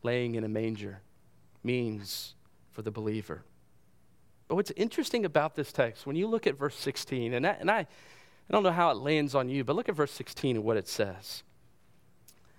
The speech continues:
It says, "For assuredly he does not give help to angels, but he gives help to the descendants of Abraham." Do you know what that means? It means this.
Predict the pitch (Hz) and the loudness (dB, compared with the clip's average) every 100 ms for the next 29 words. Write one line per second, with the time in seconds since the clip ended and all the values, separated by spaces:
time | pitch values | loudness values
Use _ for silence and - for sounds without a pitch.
0 | - - - - 156 - 180 - 190 180 | -20 -20 -20 -2 0 4 2 4 4 4
1 | - - 233 233 170 151 135 - 160 135 | 0 2 4 6 6 4 2 -2 -4 4
2 | 170 180 196 165 - 165 - 165 156 - | 6 6 2 0 2 0 2 0 0 -4
3 | - _ - _ - _ - - 151 147 | -18 _ -20 _ -20 _ -20 -6 0 2
4 | 143 120 87 - - - - _ - - | 2 -2 -8 -18 -20 -20 -20 _ -20 -20
5 | _ - - - - _ - 139 135 131 | _ -20 -20 -20 -20 _ -2 0 0 2
6 | 156 160 151 135 - - - _ - 147 | 4 4 2 -4 -8 -10 -16 _ -2 0
7 | 135 - 131 117 127 - 135 127 113 - | 0 -2 -8 -6 -6 -2 -2 -2 -8 -12
8 | - - _ - _ - 117 127 123 117 | -18 -18 _ -20 _ -6 0 2 2 -2
9 | 117 214 254 185 147 180 190 - - - | -2 -2 2 2 2 -2 -4 -12 -20 -20
10 | - - - _ - - - - - 156 | -20 -20 -20 _ -20 -20 -20 -20 -4 2
11 | 185 135 151 151 101 - - | 2 2 2 2 2 -6 -12